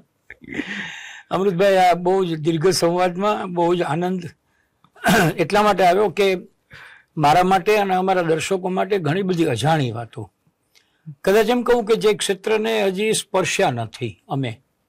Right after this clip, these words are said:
અથવા સ્પર્શ્યા છીએ તો આપની દૃ-, નજરે અમે એને નિહાળ્યું નથી. એ બધી વાતો બહુ સુંદર રીતે થઈ. આપ ઘણો બધો સમય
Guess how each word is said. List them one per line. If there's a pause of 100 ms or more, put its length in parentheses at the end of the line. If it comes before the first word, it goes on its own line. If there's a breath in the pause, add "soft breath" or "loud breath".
(1500 soft breath)
અથવા
સ્પર્શ્યા
છીએ
તો
આપની
દૃ-,
નજરે
અમે
એને
નિહાળ્યું
નથી. (600)
એ
બધી
વાતો (360)
બહુ
સુંદર
રીતે
થઈ. (600)
આપ
ઘણો
બધો (120)
સમય